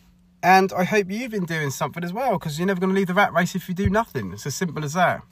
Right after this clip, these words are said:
You know, you've really got to look at yourself, and the things, tips I've given you so far are all relevant if you're in a place where I was. Uh, you know, I, I'm kind of, um,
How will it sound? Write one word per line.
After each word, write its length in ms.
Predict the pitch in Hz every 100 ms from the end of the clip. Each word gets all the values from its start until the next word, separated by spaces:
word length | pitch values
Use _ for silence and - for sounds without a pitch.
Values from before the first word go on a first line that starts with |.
| -
You 100 | 151
know, 80 | 135
you've 180 | 143
really 280 | 190 202 175
got 220 | 160 170 -
to 120 | 165
look 200 | 170 -
at 60 |
yourself, 500 | 127 120 139 113 110
and 160 | 131 123 - - - _ _ -
the 100 | 143
things, 420 | - 202 196 160
tips 300 | - 202 190
I've 100 | 156
given 180 | 180 170
you 60 |
so 260 | 143 180 156
far 560 | - 170 139 104 151 147 - _ _ _ _
are 80 | 156
all 200 | 175 170
relevant 600 | 170 175 143 123 107 - _
if 180 | - -
you're 160 | 165 170
in 100 | 165
a 60 |
place 560 | - 175 160 143 - -
where 180 | 156 151
I 200 | 147 127
was. 420 | 107 85 - - _ _ - _ _ _ _ _ _
Uh, 460 | 143 143 143 143 139 - _ _ - -
you 180 | 151 147
know, 240 | 139 143
I, 400 | 151 151 143 139 - _ _ _ _ _ _ _ _ - -
I'm 60 | 139
kind 260 | 185 185
of, 160 | 165 139
um, 320 | 151 143 143